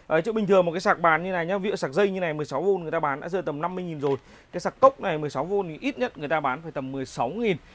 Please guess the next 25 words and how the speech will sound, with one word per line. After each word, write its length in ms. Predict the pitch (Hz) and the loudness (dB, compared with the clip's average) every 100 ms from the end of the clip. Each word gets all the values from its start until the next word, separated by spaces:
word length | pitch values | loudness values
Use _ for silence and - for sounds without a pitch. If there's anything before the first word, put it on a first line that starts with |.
| - | -8
Đấy, 220 | 127 156 180 | -2 -2 0
mà 120 | 160 | 4
đây 180 | 185 170 | 4 4
là 100 | 147 | 2
xả 260 | 160 110 | 2 2
cho 60 | 160 | 0
anh 80 | 165 | -6
chị 160 | 180 | -6
giá 220 | 147 131 143 | -2 -2 2
ba 200 | 170 165 | 0 0
mươi 120 | 165 | -2
lăm 180 | 165 156 | -4 -4
nghìn 140 | 147 | -4
luôn, 200 | 170 165 | -4 -4
xả 220 | 151 113 | -6 -4
lỗ 140 | 131 151 | -4 -2
vốn 280 | 160 160 | -2 2
luôn. 200 | 196 185 - | 2 2 0
Con 140 | 180 190 | -2 0
này 120 | 160 | 0
thì 100 | 143 | -2
thực 140 | 139 | -6
sự 100 | 165 - | -4 -2
tại 100 | 185 | -2
vì 160 | 175 | -4